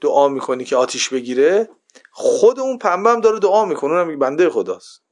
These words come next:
خود اون پنبه هم میگه: "خدا، اگه آتیش به من رسید، من بسوزم." قا-، خا-، خاصیت وجودش اینه. آتش هم داره دعا می‌کنه که "خدای من، اگه رو چیزی افتادم، بسوزم."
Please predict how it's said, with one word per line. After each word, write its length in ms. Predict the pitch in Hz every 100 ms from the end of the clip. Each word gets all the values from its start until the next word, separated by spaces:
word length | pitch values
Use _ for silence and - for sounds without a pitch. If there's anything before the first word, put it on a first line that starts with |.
| _
خود 160 | - 165
اون 100 | 175
پنبه 280 | 160 143 175
هم 80 | 160
میگه: 160 | 151
"خدا، 280 | 160 147 160
اگه 180 | 135 127
آتیش 260 | 123 127
به 80 | 127
من 120 | 127
رسید، 180 | 131 180
من 100 | 170
بسوزم." 420 | 180 180 98 - - - _ _ _ _
قا-، 200 | 110 113
خا-، 240 | - 117
خاصیت 420 | 110 120 - 190 226
وجودش 460 | 196 135 120 -
اینه. 200 | 107 104 _ - - -
آتش 340 | 143 196 240
هم 100 | 269
داره 180 | 214 160
دعا 240 | 143 131
می‌کنه 380 | 117 107 107 101
که 60 | -
"خدای 240 | 127 160
من، 160 | 170 170
اگه 160 | 151
رو 80 | 139
چیزی 260 | 135 139 135
افتادم، 640 | 135 143 139 170 208 240 _ _ _ _ 190
بسوزم." 520 | 226 160 117 107